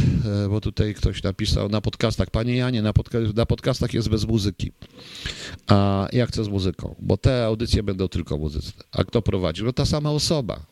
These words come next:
Na kanał na Spotify prowadzi. Ta sama osoba, panie Jacku, robi to za darmo. Ale tam nie ma muzyki,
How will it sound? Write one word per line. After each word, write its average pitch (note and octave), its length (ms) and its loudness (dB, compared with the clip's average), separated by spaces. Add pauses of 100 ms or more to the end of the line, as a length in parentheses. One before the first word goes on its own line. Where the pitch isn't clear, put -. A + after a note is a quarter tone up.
(160)
Na E2 100 0
kanał E2 320 -2
na D2+ 120 -2
Spotify D2+ 480 -2
prowadzi. C#2 460 -2
Ta - 120 6
sama C3+ 260 0
osoba, E2 440 0 (580)
panie F#2 240 2
Jacku, E2 340 -2
robi F#2+ 220 0
to G#2 100 2
za G2 160 0
darmo. D2+ 460 -4 (600)
Ale B2 260 0
tam D3 200 0
nie D3 100 0
ma C#3+ 120 0
muzyki, C#3 520 0